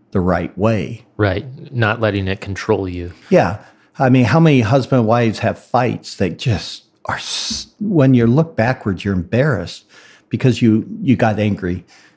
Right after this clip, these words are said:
Speaker 1: but then you didn't deal with it in a righteous, you know, manner where, "Okay, this is wrong, and we're gonna do, we're gonna address it in a,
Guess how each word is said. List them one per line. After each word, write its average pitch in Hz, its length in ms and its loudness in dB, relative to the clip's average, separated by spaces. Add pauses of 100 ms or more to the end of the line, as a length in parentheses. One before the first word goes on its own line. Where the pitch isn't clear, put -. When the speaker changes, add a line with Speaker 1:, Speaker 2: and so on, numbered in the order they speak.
(300)
Speaker 1:
but 110 160 0
then 107 180 2
you 95 100 -2
didn't 98 460 -4
deal 113 220 2
with 92 180 -4
it 87 160 -4
in 90 160 -4
a 92 40 -6
righteous, 87 560 -6 (480)
you 110 80 -2
know, 87 220 -6 (120)
manner 90 400 -2
where, 85 340 -4 (140)
"Okay, 104 500 0
this 127 220 0
is 95 120 -4
wrong, 92 560 -2 (960)
and 90 280 -2
we're 90 120 -4
gonna 87 220 -2
do, 85 200 -6 (160)
we're 98 180 0
gonna 87 200 -2
address 85 400 -2
it 85 160 -6
in 82 180 -4
a, 87 120 -6